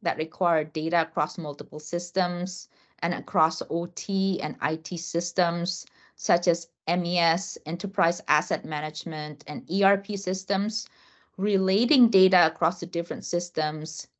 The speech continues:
and modeling these relationships are key problems that usually require a lot of effort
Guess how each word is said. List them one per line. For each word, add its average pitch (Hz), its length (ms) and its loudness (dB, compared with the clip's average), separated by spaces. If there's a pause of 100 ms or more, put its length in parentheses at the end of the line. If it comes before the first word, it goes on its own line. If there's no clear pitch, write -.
(100)
and 175 160 2
modeling 185 480 2
these 180 280 -4
relationships 156 960 -4 (100)
are 165 240 2
key 196 560 -2
problems 147 760 0
that - 180 -4
usually 156 400 0
require 151 500 2
a 139 60 0
lot 139 340 4
of 151 160 -2
effort - 500 -8